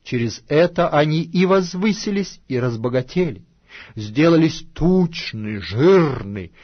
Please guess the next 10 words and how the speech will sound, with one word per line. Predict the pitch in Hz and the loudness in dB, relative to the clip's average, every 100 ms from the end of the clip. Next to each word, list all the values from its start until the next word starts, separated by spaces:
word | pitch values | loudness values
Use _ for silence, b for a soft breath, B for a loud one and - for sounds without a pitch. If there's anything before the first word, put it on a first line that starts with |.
| B B B | B B B
переступили | 180 185 165 214 - 247 226 | 2 2 0 -6 -2 0 2
даже | 214 196 202 | 4 4 0
всякую | - - 175 233 233 233 220 | -4 -2 0 0 -2 -4 -2
меру | 190 208 233 196 135 | 0 0 2 2 2
во | 120 117 | 0 -2
зле, | 101 107 98 82 _ _ _ - | -2 -4 -6 -8 _ _ _ -10
не | 120 131 | -4 0
разбирают | 127 113 110 113 135 165 175 170 | 0 -2 -4 0 4 4 2 -2
судебных | - 143 135 151 139 143 131 | -8 -6 0 0 0 -4 -4
дел, | 107 127 156 156 | -2 0 0 -2